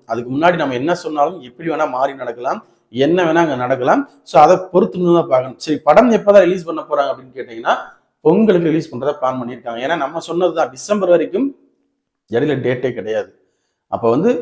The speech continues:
குட் பை டக்லியை மாத்த மாட்டாங்க அப்படின்னு நினைச்சேன். என்ன அப்படின்னா, ஃபர்ஸ்ட் டைம் வந்து ஒரு தெலுங்கு ப்ரொடியூசர் கூட, மைத்ரி மூவி மேக்கர்ஸ் இருக்காங்களே, அவங்க கூட வந்துட்டு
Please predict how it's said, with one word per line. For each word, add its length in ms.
குட் 180
பை 100
டக்லியை 300
மாத்த 320
மாட்டாங்க 320
அப்படின்னு 280
நினைச்சேன். 280
என்ன 160
அப்படின்னா, 320
ஃபர்ஸ்ட் 260
டைம் 140
வந்து 220
ஒரு 100
தெலுங்கு 300
ப்ரொடியூசர் 460
கூட, 80
மைத்ரி 400
மூவி 260
மேக்கர்ஸ் 360
இருக்காங்களே, 360
அவங்க 180
கூட 180
வந்துட்டு 380